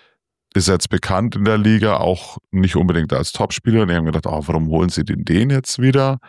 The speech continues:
Und er sagte einfach, der ist im Penalty-Kill und im, im Bully-Spiel unheimlich stark und es bringt einfach Erlastung über, äh,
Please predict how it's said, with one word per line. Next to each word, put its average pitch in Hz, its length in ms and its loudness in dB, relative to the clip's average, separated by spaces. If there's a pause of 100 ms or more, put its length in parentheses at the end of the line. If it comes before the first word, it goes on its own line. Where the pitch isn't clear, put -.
(400)
Und - 120 -4
er 90 60 2
sagte 92 300 -2
einfach, 98 220 0
der 98 160 4
ist 92 160 0
im 92 100 0
Penalty-Kill 120 1200 0
und 98 340 -2
im, 87 440 -2
im 92 120 -2
Bully-Spiel 113 760 0 (680)
unheimlich 120 480 2
stark 110 520 -2 (140)
und 92 140 -2
es 90 140 0
bringt 104 360 -2
einfach 95 360 -4
Erlastung 85 640 -2
über, 92 220 2 (100)
äh, 82 400 0